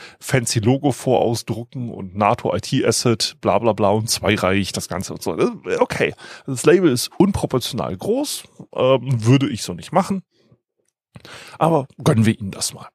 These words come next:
So, dass da jetzt draufsteht, okay, nato E three Component Geilenkirchen, da ist es interessant. Das Ding hat da eine andere Sicherheits-,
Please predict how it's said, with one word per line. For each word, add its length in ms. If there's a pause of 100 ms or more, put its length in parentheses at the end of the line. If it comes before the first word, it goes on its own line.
(380)
So, 340
dass 160
da 120
jetzt 260
draufsteht, 480
okay, 320
nato 480
E 100
three 340
Component 680
Geilenkirchen, 880 (520)
da 100
ist 120
es 160
interessant. 580
Das 120
Ding 180
hat 160
da 220
eine 180
andere 460
Sicherheits-, 580